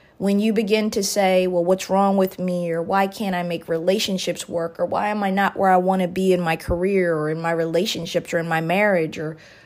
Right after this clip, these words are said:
whatever it is, you're putting into your thoughts doubt, fear, worry, regret, guilt, shame. None of those things are good.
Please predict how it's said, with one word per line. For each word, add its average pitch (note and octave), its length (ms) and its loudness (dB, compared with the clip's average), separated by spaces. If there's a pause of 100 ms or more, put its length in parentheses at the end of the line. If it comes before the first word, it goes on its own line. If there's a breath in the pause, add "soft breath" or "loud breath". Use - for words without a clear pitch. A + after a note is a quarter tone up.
(140 loud breath)
whatever C4 420 4
it A3 80 0
is, G3+ 380 -2 (1300 soft breath)
you're A#3 180 6
putting D#4 580 0 (400)
into A#3 280 2
your G#3+ 200 2
thoughts - 760 0 (720)
doubt, G3 320 4 (760)
fear, G3+ 560 0 (340)
worry, F#3 640 2 (100)
regret, F#3+ 640 0 (960)
guilt, A3 460 4 (100)
shame. G#3 480 0 (880 soft breath)
None G#3+ 340 4
of D4 140 0
those A#3 300 6
things G#3 500 -2
are F#3 140 0
good. F3 300 0